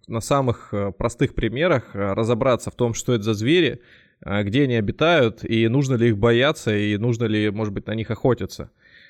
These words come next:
Потому что сама по себе тема деривативов, она не просто обширная, она в основном, ну, если прям вот хорошо в неё погружаться основательно,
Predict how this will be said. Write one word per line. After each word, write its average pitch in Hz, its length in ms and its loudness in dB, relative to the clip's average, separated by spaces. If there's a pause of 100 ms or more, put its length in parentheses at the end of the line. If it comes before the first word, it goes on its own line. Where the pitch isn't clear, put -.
(160)
Потому 113 320 0
что 117 260 2
сама 127 300 -2
по 110 100 0
себе 107 280 -2
тема 120 280 -2
деривативов, 110 640 0
она 104 120 0
не 104 120 -4
просто - 320 0
обширная, 104 580 0
она 170 320 -2
в 123 60 -2
основном, 139 560 -4
ну, 113 120 -4
если 98 280 -6
прям 95 240 -6
вот 82 120 -12
хорошо 127 400 0
в 113 80 -4
неё 107 200 -6
погружаться 123 560 -2
основательно, 104 720 -4